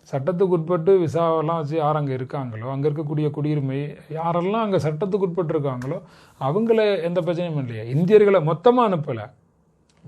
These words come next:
இந்தியர்கள் மட்டும் இல்ல, பல நாடுகள்ல உள்ளவங்களை அனுப்புறாங்க. எல்லா நாடுகளிலும் உள்ள மொத்தமா அனுப்பலையே. சட்டத்துக்கு உட்பட்டு இருக்கிறவங்க அங்க இருக்காங்க.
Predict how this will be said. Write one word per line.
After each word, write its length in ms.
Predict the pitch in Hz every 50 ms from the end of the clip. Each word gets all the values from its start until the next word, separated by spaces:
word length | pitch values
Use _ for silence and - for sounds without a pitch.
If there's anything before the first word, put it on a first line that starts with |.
| 107 117
இந்தியர்கள் 320 | 135 170 190 214 214 214 196
மட்டும் 220 | 196 190 196 202
இல்ல, 120 | 190 165
பல 280 | 139 - 135 127 151 185
நாடுகள்ல 560 | 202 202 208 214 208 220 214 220 214 208 202
உள்ளவங்களை 340 | 202 196 196 202 202 190 185
அனுப்புறாங்க. 520 | 196 175 190 185 175 165 143 120 101 95 - _ _ _ _ _ _ _ _ _ _ _ _
எல்லா 420 | - 143 143 147 156 180 202 220 214
நாடுகளிலும் 360 | 214 220 220 226 233 233 226
உள்ள 200 | 220 185 185 196
மொத்தமா 380 | 190 208 240 247 247 233 220
அனுப்பலையே. 380 | 208 190 165 170 156 143 127 117 -
சட்டத்துக்கு 300 | 151 151 151 196 185 185
உட்பட்டு 380 | 190 185 180 165 175 156 175
இருக்கிறவங்க 220 | 160 160 160 175 196
அங்க 180 | 226 220 190
இருக்காங்க. 380 | 170 151 139 - 147 135 117 113